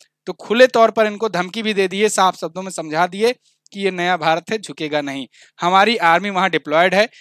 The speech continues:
नाम बदल रहे हो, नाम बदलो, तुम्हारे नाम बदलने से कोई फर्क नहीं पड़ने वाला है। अगर कुछ और हरकत किए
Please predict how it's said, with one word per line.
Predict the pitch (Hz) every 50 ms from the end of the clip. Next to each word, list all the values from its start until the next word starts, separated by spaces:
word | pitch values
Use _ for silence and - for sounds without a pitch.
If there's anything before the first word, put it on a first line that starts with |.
| - _ _ -
नाम | 160 175 190 208 226 240
बदल | 233 233 233 233 233 226
रहे | 226 233
हो, | 233 233 240
नाम | 233 226 214 214 214
बदलो, | 214 214 196 214 220 226 269 277 _ - 170
तुम्हारे | - 156 165 175 190
नाम | 190 196 202 196
बदलने | 190 190 190 190 202 196
से | - -
कोई | 170 180
फर्क | - - 175 180 180
नहीं | 180 185 196
पड़ने | 185 190 180 185 196 202
वाला | 196 190 196 202 196
है। | 190 208 247 _ _ _ _ - _ _ _ _ _ -
अगर | 202 202 233 262 277
कुछ | 262 269 247 - 240
और | 208 208 233 247
हरकत | 240 190 208 208 208 - 233 226 _
किए | - 240 247 254 220 156 131